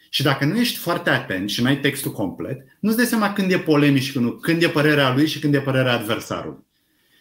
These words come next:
Și dacă manev-, dacă editezi textul suficient,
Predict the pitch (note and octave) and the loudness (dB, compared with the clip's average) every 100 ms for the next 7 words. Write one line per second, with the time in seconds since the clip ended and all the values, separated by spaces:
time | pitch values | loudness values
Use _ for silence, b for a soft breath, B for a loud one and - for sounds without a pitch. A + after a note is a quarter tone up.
0 | _ - - F3+ E3 D#3+ D#3+ D#3 D#3 D3+ | _ -4 -2 0 0 0 2 4 4 4
1 | D3 C#3+ D#3 D3+ D3+ D3+ D3 D3+ E3+ F3 | 4 2 0 0 0 4 4 2 0 -2
2 | E3 D#3 - B2+ B2+ C3 B2+ A3 A#3 A3+ | -2 -4 -4 -6 -4 -4 -2 -2 0 -2